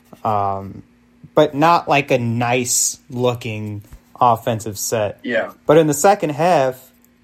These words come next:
Speaker 1: there were multiple instances of Reggie Jackson, Thomas Bryant pick and rolls that ended in buckets.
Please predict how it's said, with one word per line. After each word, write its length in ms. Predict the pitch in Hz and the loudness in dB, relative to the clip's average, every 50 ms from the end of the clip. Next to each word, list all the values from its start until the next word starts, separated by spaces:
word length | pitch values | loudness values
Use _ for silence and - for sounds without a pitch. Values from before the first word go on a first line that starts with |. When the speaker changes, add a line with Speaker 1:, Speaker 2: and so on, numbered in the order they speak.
| _ _ _ _ _ _ _ _ _ | _ _ _ _ _ _ _ _ _
Speaker 1:
there 100 | 143 147 | 2 4
were 100 | 143 139 | 4 4
multiple 540 | 135 151 185 202 202 - - - 139 135 | 4 2 2 2 2 -4 -4 -2 -2 0
instances 680 | 127 135 127 123 - 127 120 117 - - 123 120 110 117 | 0 -2 -4 -4 -6 -6 -6 -6 -4 -4 -4 -4 -4 -6
of 180 | 113 107 104 | -8 -6 -4
Reggie 280 | 113 117 120 120 120 117 | -4 -4 -4 -4 -6 -8
Jackson, 680 | 117 131 120 113 113 110 - - - 113 107 107 104 104 - _ _ _ _ | -4 -2 -2 -2 -2 -4 -6 -8 -8 -6 -6 -8 -8 -12 -16 _ _ _ _
Thomas 360 | - - 123 123 117 113 107 101 | -2 0 0 2 2 0 -4 -4
Bryant 380 | - 120 113 113 113 107 - | -2 0 0 0 0 -4 -6
pick 200 | - 123 113 - | -6 -6 -4 -4
and 160 | 117 110 110 | -6 -8 -6
rolls 320 | 107 110 107 107 110 104 - | -4 -4 -2 -2 -4 -6 -6
that 160 | 113 110 - | -8 -8 -8
ended 220 | 113 110 110 110 107 | -8 -8 -8 -8 -8
in 140 | 107 107 104 | -8 -8 -6
buckets. 480 | 107 107 107 - - 110 101 - - | -6 -6 -6 -6 -8 -10 -10 -12 -18